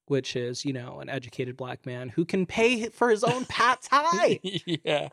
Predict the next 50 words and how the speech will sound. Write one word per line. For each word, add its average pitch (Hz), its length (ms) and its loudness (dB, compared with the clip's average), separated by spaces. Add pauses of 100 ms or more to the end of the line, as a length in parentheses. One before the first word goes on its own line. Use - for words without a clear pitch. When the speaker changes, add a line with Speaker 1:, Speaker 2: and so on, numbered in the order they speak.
Speaker 1:
I - 40 -18
can 285 120 2
buy 302 200 4
several 285 480 4
pad - 260 -2
thais. - 500 -8
Speaker 2:
Yeah. 151 280 4
Speaker 1:
Like, 170 100 -2
give 262 100 2
me 285 80 4
all 277 200 4
the 247 60 -8
pa-, - 180 -6
I - 60 8
Speaker 2:
I'll 156 40 8
buy 190 200 4
Speaker 1:
got 214 100 2
Speaker 2:
you 180 100 4
Speaker 1:
it. 185 60 0
Speaker 2:
lunch. 123 600 -2
Speaker 1:
Let 135 120 -6
me 151 60 6
buy 233 200 4
you 226 220 -2
lunch, 160 340 2
boo. 151 220 6
I 165 80 2
got 156 500 2
Speaker 2:
Yeah. 147 60 4
Speaker 1:
you. 123 200 -6 (300)
Speaker 2:
Yeah. 135 420 0
Speaker 1:
<laughs> - 20 -16 (280)
And 226 140 -2 (100)
I'm 220 280 0
just 208 160 -12
being 202 180 -2
irritated. 190 400 4 (100)
Obviously, 180 460 2
like, 143 260 0
I'll 151 120 -4
take 156 200 -4
a 147 60 -6
free 143 180 -4
lunch. 156 300 2
I'm 156 80 -6
a 127 60 0
big 175 260 0
boy, 135 220 2
but, 147 200 -4
like, 143 220 6